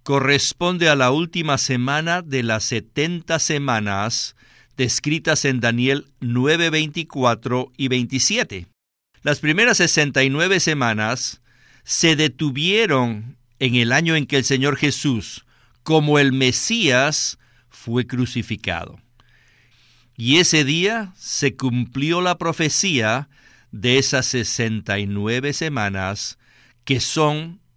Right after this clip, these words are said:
cuatrocientos ochenta y tres años.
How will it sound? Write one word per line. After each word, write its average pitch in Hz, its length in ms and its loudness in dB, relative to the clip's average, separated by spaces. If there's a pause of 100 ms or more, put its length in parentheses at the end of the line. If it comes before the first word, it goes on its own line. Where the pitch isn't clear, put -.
(140)
cuatrocientos 110 1000 -4
ochenta 127 440 -2
y 143 80 -6
tres 139 360 -6
años. 185 640 -8